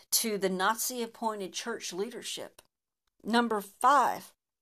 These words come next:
the Confessing Church refused to agree that the church become, could become an organ of the state. They refused, these pastors, these ministers, literally at the risk of their lives, refused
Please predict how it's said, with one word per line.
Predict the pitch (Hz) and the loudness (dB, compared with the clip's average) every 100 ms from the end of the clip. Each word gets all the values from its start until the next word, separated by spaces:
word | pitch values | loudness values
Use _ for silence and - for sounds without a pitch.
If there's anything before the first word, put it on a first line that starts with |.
| _ _ _ _ _ _ _ - - - | _ _ _ _ _ _ _ -20 -18 -4
the | 190 | -2
Confessing | 196 208 196 226 226 226 226 | -2 -4 0 2 2 0 -2
Church | - 269 262 - - | 0 2 2 -2 -8
refused | 190 202 220 226 - | -8 -4 -2 0 0
to | 233 | -2
agree | 190 240 247 | -2 -2 0
that | 202 196 | 0 0
the | 196 | 0
church | 175 247 294 - | 0 4 4 0
become, | - 196 214 214 - | -8 -6 -4 -6 -4
could | - 220 | -4 -2
become | 208 196 262 254 233 | -2 -2 -2 -4 -4
an | 208 | -2
organ | 226 240 247 | 0 0 -2
of | - 208 | -4 -6
the | 214 | -4
state. | 202 - 208 208 - _ _ _ _ _ _ - - - - - | -4 -4 -8 -14 -20 _ _ _ _ _ _ -20 -20 -20 -8 2
They | 214 | 2
refused, | 214 220 196 226 240 269 233 165 - 190 | 2 -2 -2 -2 -2 0 -2 -6 -10 -8
these | 202 - | -6 -2
pastors, | - 240 240 - 190 - | 4 4 4 -2 -6 -4
these | 190 - | -4 -4
ministers, | 208 240 233 - 143 - - - - | -4 -4 -4 -4 -10 -12 -16 -16 -4
literally | 214 381 440 370 196 - | 6 8 8 6 2 4
at | 311 359 | 2 4
the | 320 | 0
risk | 285 311 320 - | 2 0 0 0
of | 240 233 | 0 0
their | 220 220 | 0 0
lives, | 190 220 311 269 156 - - 247 196 | 2 2 2 2 0 -4 -10 -14 -4
refused | 233 233 - - 254 277 330 320 180 - | 0 0 -2 -6 -2 4 6 6 2 -4